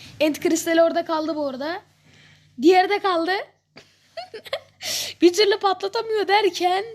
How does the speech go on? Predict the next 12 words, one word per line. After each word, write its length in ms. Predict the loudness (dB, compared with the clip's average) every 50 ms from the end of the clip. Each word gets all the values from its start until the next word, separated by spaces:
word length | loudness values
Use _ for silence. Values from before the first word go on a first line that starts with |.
| -18 _ _ _ _ _ _ _ _ _ _ _ _ _ _ _ _ -12
Warden 460 | -8 0 2 2 2 2 2 0 2
iki, 520 | 2 0 2 2 2 2 2 -2 -4 -8 -14 _ _ _ -20 -20 -20 _ _
Ulaş 260 | -6 -4 -4 -2 -4
sıfır. 540 | -4 -6 -8 -8 -6 -6 -8 -8 -8 -14 -20 _ _ _ -2
<laughs> 380 | -2 0 2 2 0 0 -2 -6 -14 -20 _ _ _ _ _ _ _ _ _ -20 -20 -20 -20 _ -20 -20 -20 -20 _ _ _ _ _ -2
Aha, 480 | 2 2 4 4 2 2 0 -2 -4
şimdi 360 | -6 -4 -4 -2 -2 -2 -4
buradan 280 | -4 -4 -4 -4 -2 -2
bu 60 | -2
end 160 | -2 -4 -4
kristalini 500 | -6 -8 -8 -8 -6 -4 -2 -2 -2 -2
patlatacak. 640 | -4 -6 -8 -8 -10 -16 -14 -12 -12 -12 -12 -12